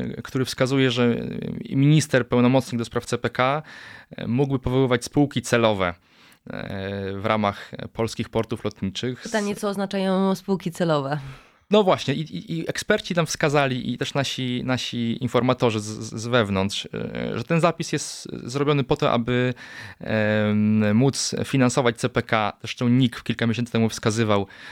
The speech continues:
Speaker 1: w swoim raporcie, że C P K nie ma wskazanego finansowania, więc, e, tutaj pojawia się mocne czerwone,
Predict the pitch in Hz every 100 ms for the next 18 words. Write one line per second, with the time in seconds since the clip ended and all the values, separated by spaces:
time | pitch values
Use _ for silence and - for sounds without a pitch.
0 | - - - 113 107 104 113 110 - 104
1 | 107 104 - 120 110 117 123 110 - 98
2 | 101 98 - 98 98 104 98 95 98 90
3 | - _ - - 104 101 107 101 104 104
4 | 98 - 101 101 - 90 101 98 98